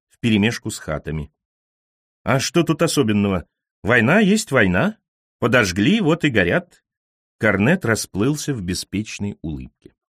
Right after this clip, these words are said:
"С такими аналитическими способностями, устало и потому особенно язвительно", сказал Анатолий Дмитриевич,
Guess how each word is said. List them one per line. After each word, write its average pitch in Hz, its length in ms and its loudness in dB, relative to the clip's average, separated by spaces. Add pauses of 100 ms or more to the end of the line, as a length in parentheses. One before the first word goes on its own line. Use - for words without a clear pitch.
(1300)
"С - 80 -14
такими 147 420 2
аналитическими 127 920 2
способностями, 110 1120 -2 (340)
устало 117 540 0
и 87 80 0
потому 101 340 0
особенно 110 380 2
язвительно", 107 640 -2
сказал 92 360 -4
Анатолий 101 420 0
Дмитриевич, 95 880 -6